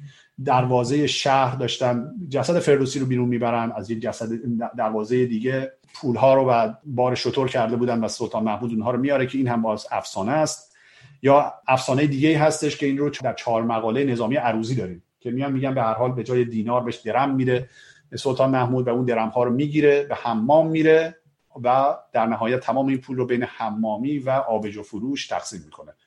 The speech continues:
فقاهی بین این دوتا تقسیم می‌کنه و میره و میره به طبرستان و بعد، اه، داستان‌های دیگه که حالا ازش بگذریم.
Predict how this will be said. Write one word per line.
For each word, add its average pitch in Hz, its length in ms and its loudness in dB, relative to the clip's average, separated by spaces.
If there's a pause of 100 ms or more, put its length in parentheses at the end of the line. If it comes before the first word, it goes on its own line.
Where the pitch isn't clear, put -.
فقاهی 92 480 -2 (360)
بین 131 180 2
این 127 120 2
دوتا 117 220 0
تقسیم 117 420 -2
می‌کنه 156 360 0
و 131 140 2
میره 92 320 -4 (160)
و 107 200 -2
میره 123 240 0
به 117 100 -2
طبرستان 107 600 -2
و 131 140 -2
بعد، 104 220 -2 (500)
اه، 98 160 -6
داستان‌های 95 440 -4
دیگه 101 220 -4
که 123 100 -2
حالا 107 200 0
ازش 95 260 -4
بگذریم. - 360 -6